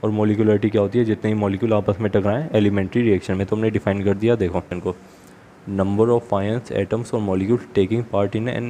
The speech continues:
elementary reaction, कि कोई भी ion, atom और molecule किसी भी chemical रिएक्शन में participate कर रहे हैं, which must collide simultaneously, कि उनको आपस में टकराना होगा एक साथ, simultaneously।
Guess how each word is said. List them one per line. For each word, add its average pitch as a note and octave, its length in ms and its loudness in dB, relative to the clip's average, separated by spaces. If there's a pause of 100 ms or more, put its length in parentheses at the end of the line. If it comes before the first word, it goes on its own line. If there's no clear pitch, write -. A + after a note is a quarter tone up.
(120)
elementary G2+ 520 0
reaction, G2 280 -2
कि A2+ 100 0
कोई A2 180 2
भी A2+ 120 0
ion, G#2 240 2
atom A2 240 0
और A2 80 0
molecule G#2 400 0 (520)
किसी A2+ 180 0
भी A2+ 100 4
chemical G#2+ 340 2
रिएक्शन G#2+ 280 0
में A2+ 100 -2 (220)
participate G#2 460 2
कर G2 140 2
रहे G2+ 100 -2
हैं, C3+ 120 -4 (480)
which A#2+ 220 2 (140)
must A2+ 260 0
collide G#2 320 2
simultaneously, G2 720 -2 (400)
कि B2 80 2
उनको A2+ 420 0 (340)
आपस G2+ 280 0
में A#2 100 0
टकराना G2 420 2
होगा A2 400 0 (240)
एक G#2 200 0
साथ, B2+ 360 -2 (200)
simultaneously। G#2+ 800 -2